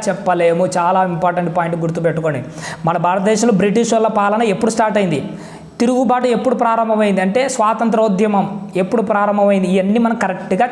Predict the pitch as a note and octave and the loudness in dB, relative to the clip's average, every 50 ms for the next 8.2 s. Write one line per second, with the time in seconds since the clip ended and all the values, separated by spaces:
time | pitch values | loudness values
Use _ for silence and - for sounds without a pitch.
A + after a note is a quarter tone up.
0 | - G3 E3+ - - F3+ E3+ D#3+ D#3 D#3 D#3 E3 E3+ E3 C#3+ - - - - - | 0 -2 -2 0 -2 -2 0 2 2 2 2 2 2 0 0 -4 -6 -10 -12 -14
1 | - - - - - - - - A#3 - B3+ A#3+ A#3 A#3 A3 A#3 A3+ A#3 - D#4 | -14 -14 -14 -16 -14 -8 -6 -4 0 0 2 2 2 2 2 0 0 -2 -2 -2
2 | D4+ D4 G#3 - D4 C#4+ D4 A#3 A3 A3 A3 A3 G#3+ F#3+ G3 G3+ G#3+ - B3 G#3+ | 0 0 2 0 0 0 0 -2 -2 -2 -2 -2 0 0 0 0 0 0 -2 0
3 | A#3 G3+ F3+ F3+ F#3+ A#3+ B3+ C4 B3+ A#3+ A3 A3 G#3 E3 D#3 D#3+ F#3 G3 G3+ G3+ | 0 -2 -2 0 2 2 2 2 2 2 2 0 0 0 0 0 0 0 0 0
4 | G3+ A#3+ B3+ B3+ B3+ C4 A#3+ A#3+ A#3 G#3 A#3+ G3+ A3 G#3 G#3 A#3 A#3 C#4+ E4+ - | 0 0 0 0 0 -2 0 0 0 0 0 0 0 0 0 0 0 0 -2 -6
5 | - - G3+ F#3+ - A3 G#3+ G#3 A3 F#3+ F3+ F3 G3 F#3+ G3+ G3 G3 G3+ F#3+ F3+ | -8 -4 -4 -2 0 0 0 2 0 0 0 0 0 0 2 2 2 2 0 0
6 | F#3+ F#3+ F#3 F#3 F#3 F#3+ F#3 F#3 F#3+ F#3+ A3 - - - - - - G3+ F3+ C4 | 0 0 0 0 0 0 0 0 0 0 -2 -2 -4 -8 -10 -6 0 2 2 2
7 | C#4+ C4+ A#3+ C4 A#3+ A3 F#3+ G#3 G3 A#3+ C#4 C#4 C#4 G#3+ G3 - G3 E3 D#3 D3+ | 2 2 2 0 0 0 0 2 2 2 2 0 0 0 -2 0 0 0 2 0
8 | D3 D3 C#3+ B2 | 0 0 -2 -2